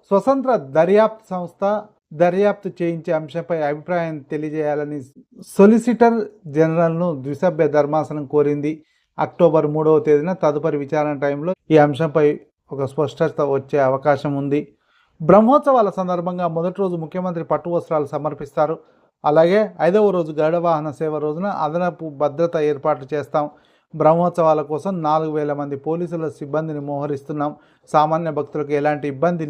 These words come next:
లేకుండా చూస్తాం. మొబైల్ డివైస్ ఫింగర్ ప్రింట్ ఏర్పాట్లతో అనుమానితుల్ని గుర్తిస్తాం.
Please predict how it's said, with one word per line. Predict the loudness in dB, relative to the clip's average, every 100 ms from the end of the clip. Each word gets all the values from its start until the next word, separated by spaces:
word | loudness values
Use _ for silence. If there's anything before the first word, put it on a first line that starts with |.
| -2
లేకుండా | -2 -4 -6 -4
చూస్తాం. | -6 0 0 0 -4 _ _ 6 8
మొబైల్ | 8 8 6 4 -6 -12 _ -14 -4
డివైస్ | 0 4 4 4 -2
ఫింగర్ | -8 -2 -2 -2
ప్రింట్ | -6 -4 -4
ఏర్పాట్లతో | -4 -2 -4 -4 -6 -6 -6 -14 _ 4
అనుమానితుల్ని | 6 8 6 4 -2 -4 -4
గుర్తిస్తాం. | -6 -6 -8 0 0